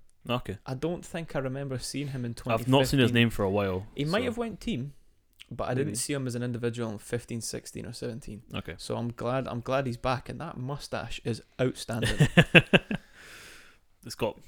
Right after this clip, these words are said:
Speaker 1: little baby birds and stuff in it.
Speaker 2: <laughs>
Speaker 1: Uh, so that was third place. Uh, what do you think his performance of the weekend? Is it okay?
Speaker 2: Craig Kenny?
Speaker 1: Yeah.
Speaker 2: Yeah, I think considering the fact that he, he, he hasn't been for the last few years, I think he done really well,
Speaker 1: Yeah.
Speaker 2: um,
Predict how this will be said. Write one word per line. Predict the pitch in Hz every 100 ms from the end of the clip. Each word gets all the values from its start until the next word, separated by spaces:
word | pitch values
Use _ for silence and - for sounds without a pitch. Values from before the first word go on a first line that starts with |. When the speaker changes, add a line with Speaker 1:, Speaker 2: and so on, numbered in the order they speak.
| -
Speaker 1:
little | 104 85
baby | 95 95 90 90 -
birds | 98 92 95
and | -
stuff | 90 -
in | 90
it. | -
Speaker 2:
<laughs> | - - 240
Speaker 1:
Uh, | - - 160 107 101 104 -
so | - 127 120 - - _
that | 127
was | 127
third | - 151 147
place. | 160 165 - -
Uh, | 120 120 117 - _ _ -
what |
do | 117
you |
think | 110 113
his | 104
performance | 107 113 104 104
of |
the | 101
weekend? | 98 95 95
Is | 98
it |
okay? | 101 120 - - _ - - - - _ -
Speaker 2:
Craig | 131 120
Kenny? | 151 113 -
Speaker 1:
Yeah. | - -
Speaker 2:
Yeah, | - -
I | 113
think | - 135
considering | - 120 - 143 127 117
the | 113
fact | - 113 - 120
that | 107 -
he, | 120 117
he, | 117 110 - _ _ _ _ _
he | 127
hasn't | - 131 123 107
been | 120 123
for | 113
the | 110
last | 110 117
few | 107
years, | 113 113
I | -
think | - 120 113
he | 117
done | 113 113
really | 113 117 117 110
well, | 113 110 - - _ _
Speaker 1:
Yeah. | 101 - 110
Speaker 2:
um, | 110 110 -